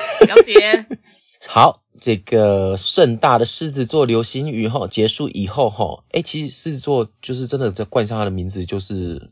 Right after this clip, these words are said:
Speaker 2: 没有在，
Speaker 1: 真的要给你看到的。
Speaker 2: 没有在低调诶。
Speaker 1: 对啊。
Speaker 2: 对啊，你们给我注意哦。
Speaker 1: 异常明亮诶，
Speaker 2: 嗯，异常明亮。
Speaker 1: 它还不是可见诶。
Speaker 2: 而且他是写流星风暴哦。
Speaker 1: 哦。
Speaker 2: 这个有够扯。
Speaker 1: 感觉很激情，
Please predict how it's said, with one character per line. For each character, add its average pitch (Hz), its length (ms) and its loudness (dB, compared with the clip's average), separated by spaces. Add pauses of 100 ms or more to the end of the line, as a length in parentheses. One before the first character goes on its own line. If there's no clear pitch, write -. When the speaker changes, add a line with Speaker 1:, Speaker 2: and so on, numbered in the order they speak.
(100)
Speaker 2:
没 127 120 -4
有 143 60 0
在， - 60 0
Speaker 1:
真 - 0 -
的 - 20 -2
要 - 80 2
给 190 40 -6
你 185 80 -8
看 170 240 -14
到 156 140 -10
的。 139 80 -12
Speaker 2:
没 131 80 -4
有 120 60 -2
在 113 100 -4
低 104 180 -10
调 95 260 -4
诶。 - 240 -10
Speaker 1:
对 160 200 -10
啊。 80 380 -12
Speaker 2:
对 95 140 -4
啊， 95 360 -10
你 98 60 -6
们 95 120 -4
给 113 60 -6
我 101 60 -2
注 - 120 -6
意 269 60 -2
哦。 226 60 0
Speaker 1:
异 180 40 -4
常 165 320 -6
明 170 240 -10
亮 180 280 -4
诶， - 140 -20
Speaker 2:
嗯， - 60 -20
异 139 120 -6
常 254 80 -4
明 - 0 -
亮。 226 80 -4
Speaker 1:
它 95 60 -2
还 92 60 -6
不 92 120 -6
是 101 340 -6
可 151 240 -12
见 180 320 -6
诶。 - 160 -16 (220)
Speaker 2:
而 151 80 2
且 120 200 0
他 117 220 0
是 123 160 -6
写 92 500 -4 (500)
流 90 260 0
星 98 220 -6
风 95 280 -6
暴 90 260 -2
哦。 92 300 -8
Speaker 1:
哦。 147 800 -20 (800)
Speaker 2:
这 101 100 -8
个 92 220 -6 (140)
有 92 100 -6
够 98 160 -6
扯。 - 220 -10 (100)
Speaker 1:
感 160 200 -20
觉 - 100 -12
很 143 220 -14
激 165 280 -14
情， - 240 -12